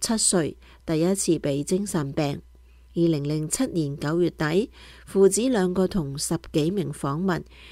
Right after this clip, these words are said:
又到省政府上訪。呢一年佢唔夠二十歲，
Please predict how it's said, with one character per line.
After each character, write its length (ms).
又 260
到 220
省 380
政 200
府 220
上 300
訪。 300
呢 60
一 180
年 260
佢 280
唔 180
夠 260
二 120
十 200
歲， 320